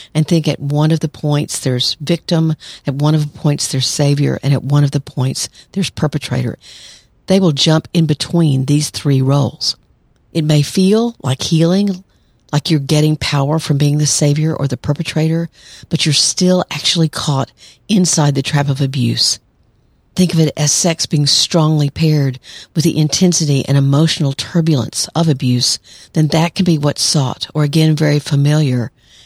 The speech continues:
And so jumping around in those different roles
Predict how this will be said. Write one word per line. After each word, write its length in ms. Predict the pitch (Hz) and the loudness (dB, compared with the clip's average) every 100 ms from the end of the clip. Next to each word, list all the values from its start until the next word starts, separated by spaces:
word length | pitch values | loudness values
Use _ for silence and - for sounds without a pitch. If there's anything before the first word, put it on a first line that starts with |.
| _ _ _ _ _ _ - | _ _ _ _ _ _ -2
And 80 | |
so 280 | 143 165 151 | 0 2 0
jumping 460 | 143 - 165 165 170 | 0 0 2 4 4
around 280 | 156 151 147 | 4 4 4
in 80 | |
those 180 | 143 139 | 2 0
different 380 | - 151 - - | 0 -4 -4 -6
roles 500 | 147 147 135 127 - | -2 0 2 0 -4